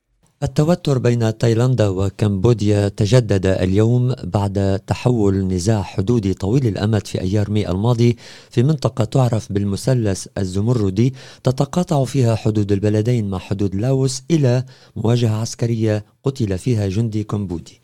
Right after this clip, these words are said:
ومنذ ذلك التاريخ، يتبادل الطرفان الاتهامات، كما يتبادلان الردود الانتقامية، وقد قيدت تايلاندا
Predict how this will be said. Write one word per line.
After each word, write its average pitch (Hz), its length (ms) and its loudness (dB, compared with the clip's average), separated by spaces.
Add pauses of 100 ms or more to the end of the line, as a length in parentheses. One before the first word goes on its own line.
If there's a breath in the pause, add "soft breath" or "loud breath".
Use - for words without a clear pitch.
(280 loud breath)
ومنذ 107 280 0
ذلك 98 380 -2
التاريخ، 113 500 -2
يتبادل 104 500 0
الطرفان 101 500 -4
الاتهامات، 104 720 -4 (300 loud breath)
كما 147 200 -2
يتبادلان 101 720 -2
الردود 95 420 -2
الانتقامية، 110 800 -2 (120)
وقد 104 420 -4 (180)
قيدت 101 580 -2 (120)
تايلاندا 117 560 0